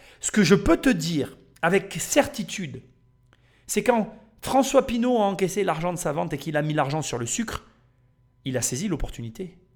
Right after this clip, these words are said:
La chance était devant lui, il a fait ce qu'il fallait au moment où il fallait, et le vent a soufflé dans son dos. Quand il a eu l'opportunité d'agir en conséquence pour obtenir les résultats qu'il a voulu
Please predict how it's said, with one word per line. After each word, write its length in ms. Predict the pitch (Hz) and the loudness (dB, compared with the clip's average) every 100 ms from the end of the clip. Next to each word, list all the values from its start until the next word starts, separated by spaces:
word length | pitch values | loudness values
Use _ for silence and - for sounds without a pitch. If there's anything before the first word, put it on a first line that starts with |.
| _ _ - | _ _ -8
La 120 | 113 | -6
chance 600 | - 180 151 - - - | -2 -2 -2 -4 -6 -10
était 200 | 123 131 | -10 -10
devant 200 | 120 117 | -8 -6
lui, 320 | 113 190 277 - _ _ _ | -6 -6 -10 -20 _ _ _
il 180 | 139 131 | -8 -4
a 60 | 123 | -2
fait 160 | 160 | -2
ce 100 | 147 | -4
qu'il 140 | - 143 | -6 -4
fallait 240 | 135 139 | 0 0
au 80 | 127 | 0
moment 260 | 139 190 170 | 0 0 0
où 60 | |
il 100 | 143 | -4
fallait, 440 | - 110 113 - - _ _ _ _ _ _ - | -6 -8 -8 -12 -20 _ _ _ _ _ _ -6
et 100 | 127 | -2
le 100 | 123 | 0
vent 240 | 117 151 | 2 2
a 60 | 165 | 0
soufflé 340 | - 156 175 | -2 -2 0
dans 120 | 170 | 0
son 160 | 147 196 | -2 -2
dos. 320 | 277 254 - - _ _ - | -2 -2 -8 -20 _ _ 6
Quand 300 | 233 226 - - - | 6 6 0 -8 0
il 80 | 214 | 6
a 40 | |
eu 100 | 214 | 8
l'opportunité 920 | 226 - 214 - 214 - 220 208 - - | 6 4 2 2 -2 0 -2 -2 -6 -14
d'agir 540 | - 220 175 202 226 - - - | 0 2 4 4 4 2 -8 2
en 120 | 190 | 2
conséquence 800 | 190 220 214 226 220 220 214 - - - - | 4 4 4 0 0 0 0 -2 -6 -12 0
pour 200 | 202 233 | 6 6
obtenir 480 | 240 247 226 233 | 6 0 2 2
les 100 | 208 | 4
résultats 440 | 202 202 196 170 214 | 4 4 4 0 0
qu'il 180 | 196 196 | 4 2
a 60 | |
voulu 420 | 180 202 202 - | 4 2 2 0